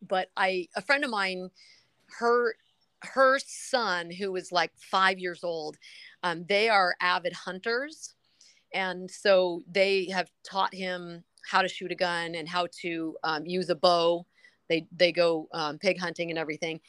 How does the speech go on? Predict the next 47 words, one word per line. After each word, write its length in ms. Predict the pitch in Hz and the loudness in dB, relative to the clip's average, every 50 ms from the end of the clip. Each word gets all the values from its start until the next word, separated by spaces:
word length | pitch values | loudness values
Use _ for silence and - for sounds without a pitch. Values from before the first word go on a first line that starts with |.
| - - - _ _ | -20 -20 -20 _ _
Well, 120 | - 185 196 | 0 0 0
she 240 | 190 - - 254 262 | 0 -2 0 2 4
had 120 | 285 208 | 4 4
done 180 | 196 196 185 185 | 4 4 2 2
this 160 | 175 156 - | -2 -6 -8
video. 560 | 165 156 156 190 196 196 180 165 151 151 156 | -6 0 0 2 2 2 0 -2 -2 -2 -2
They 140 | 156 175 170 | -2 -4 -4
did 140 | 160 175 165 | -4 -6 -10
this 200 | 170 - - - _ | -10 -12 -14 -12 _
incredible 640 | 190 190 185 - - 262 233 233 208 180 151 156 147 | -8 -8 -8 0 4 6 6 6 6 4 0 -4 -2
video. 600 | 139 170 165 165 160 160 156 151 147 147 143 147 165 | 0 0 0 0 0 -2 -2 -2 -2 -4 -4 -4 -2
They 100 | 175 175 | -2 0
live 160 | 175 175 170 175 | 2 0 0 0
in, 160 | 160 160 - - | -4 -10 -10 -8
in, 380 | 165 170 160 160 151 151 165 - - | -8 -8 -6 -6 -8 -10 -10 -4 -2
on 100 | 175 170 | -2 0
the 80 | 160 | 4
Big 200 | 147 202 214 196 | 6 6 8 10
Island 300 | 185 156 156 160 160 156 | 10 8 8 6 2 -4
in 60 | 160 | -8
Hawaii, 380 | 156 165 165 170 165 165 151 156 - _ _ _ _ _ - - - _ _ | -8 -6 -4 -4 -4 -4 -8 -14 -20 _ _ _ _ _ -20 -20 -20 _ _
and, 260 | 180 170 165 165 160 | 0 0 0 0 0
um, 380 | 170 165 156 156 151 151 151 143 - _ _ _ 208 196 | 2 2 2 0 -2 -6 -12 -16 -18 _ _ _ -4 0
did 160 | 208 233 190 | 0 0 0
this 140 | 208 196 - | 0 -4 -6
incredible 480 | 202 180 - 214 214 208 202 180 180 | -8 -4 0 0 0 0 0 -4 -4
video. 360 | 160 175 185 175 170 175 170 | -2 -2 -2 -2 0 -2 -2
And 160 | - 180 190 202 | -2 -2 -4 -4
it 80 | 190 | -4
was 180 | 185 180 - - | -6 -8 -8 -6
set 320 | - - 214 214 - - - - | 2 2 4 4 2 -2 -8 -10
to 380 | - 202 185 180 180 175 175 - - | -6 -4 -4 -2 -4 -4 -6 -10 -6
Luke 180 | 180 190 196 190 - - | -4 -4 -4 -4 -4 -2
Bryan's 640 | 190 180 180 180 175 170 165 170 170 - - - _ _ _ 208 | 0 2 2 2 0 -4 -8 -12 -16 -20 -20 -20 _ _ _ -4
Huntin', 240 | 190 185 - 170 | -4 -4 -4 -8
Fishin', 440 | 175 - - 180 175 - - 175 175 | -12 -8 -6 -6 -6 -6 -10 -8 -4
Lovin' 260 | 170 165 170 160 170 | -2 -2 -2 -4 -6
Every 200 | 165 160 156 160 | -8 -8 -8 -6
Day. 380 | 156 180 185 - - - - 175 _ _ _ _ _ _ _ _ _ - | -4 -2 -2 -2 -2 -4 -8 -12 _ _ _ _ _ _ _ _ _ -2
And 580 | 196 190 185 175 175 170 165 160 160 170 165 _ _ _ _ _ | -2 0 -2 -4 -6 -8 -12 -12 -14 -14 -16 _ _ _ _ _
I 120 | 156 160 180 | -2 0 0
was 140 | 180 170 - | 0 -4 -6
like, 240 | 170 165 165 156 - _ - | -4 -4 -4 -4 -8 _ -4
"I 140 | - 170 185 | -2 -2 0
gotta, 220 | 190 180 170 165 156 _ - | 0 -2 -4 -6 -8 _ -4
I 120 | 151 180 | -2 -2
gotta 260 | 185 196 175 170 151 | -2 -2 -4 -6 -8